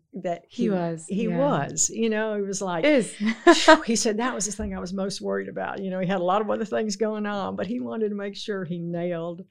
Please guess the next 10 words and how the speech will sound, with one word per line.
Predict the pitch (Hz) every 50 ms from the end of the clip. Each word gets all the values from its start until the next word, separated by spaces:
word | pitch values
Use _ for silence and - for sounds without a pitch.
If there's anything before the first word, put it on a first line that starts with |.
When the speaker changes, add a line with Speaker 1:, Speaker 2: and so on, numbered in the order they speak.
| - - - - - _ _ _ _
Speaker 1:
that | 175 - 156 - -
Speaker 2:
Dunking | 208 190 175 160 147 170
Speaker 1:
layup | 175 175 175 - -
Speaker 2:
that, | 185 175
Speaker 1:
for | 175 170
Speaker 2:
yeah. | 160 160 160
Speaker 1:
the, | 165 165 - - _ - - - _
for | _ _ - 175 - 151
the | 160
groundbreaking. | 165 160 165 160 160 156 151 151 147 143 147 147 147 143 - 170 - 143 143